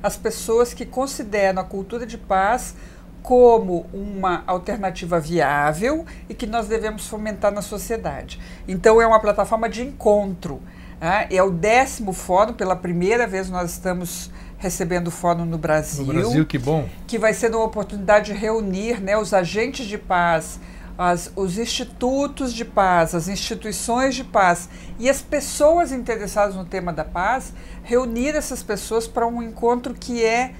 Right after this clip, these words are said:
Speaker 1: sempre maravilhoso. Eu, desde dois mil e onze, participo do fórum.
Speaker 2: Você participa já há quatro,
Speaker 1: É, já
Speaker 2: quatro,
Speaker 1: par-,
Speaker 2: cinco anos, é o quinto ano esse,
Speaker 1: é,
Speaker 2: então.
Speaker 1: eu participo do fórum desde dois mil e onze e, e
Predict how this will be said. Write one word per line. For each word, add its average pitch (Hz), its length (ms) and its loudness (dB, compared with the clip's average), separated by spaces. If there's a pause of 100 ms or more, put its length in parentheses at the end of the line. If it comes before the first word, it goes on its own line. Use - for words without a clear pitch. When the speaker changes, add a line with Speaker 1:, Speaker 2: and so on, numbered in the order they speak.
(140)
Speaker 1:
sempre 240 760 0
maravilhoso. 180 720 0
Eu, 220 260 0
desde 240 340 0
dois 254 240 0
mil 233 160 -6
e 220 120 -4
onze, 196 280 0
participo 190 500 -2
do 170 120 -6
fórum. 160 340 0
Speaker 2:
Você 175 140 4
participa 135 560 -2
já 123 140 -2
há - 20 -2
quatro, 190 240 2
Speaker 1:
É, 185 180 8
já 185 140 4
Speaker 2:
quatro, 175 100 4
Speaker 1:
par-, 196 100 8
Speaker 2:
cinco 147 180 0
anos, 131 140 -2
é - 20 0
o 123 40 -2
quinto 147 320 2
ano 117 220 0
esse, 113 200 2
Speaker 1:
é, 190 400 4
Speaker 2:
então. 165 120 0
Speaker 1:
eu 196 100 4
participo 208 640 -2
do 202 120 -8
fórum 196 300 -2
desde 202 240 -2
dois 185 260 -2
mil 190 240 -4
e 180 120 -4
onze 262 560 -2 (400)
e, 214 420 -4
e 208 340 -6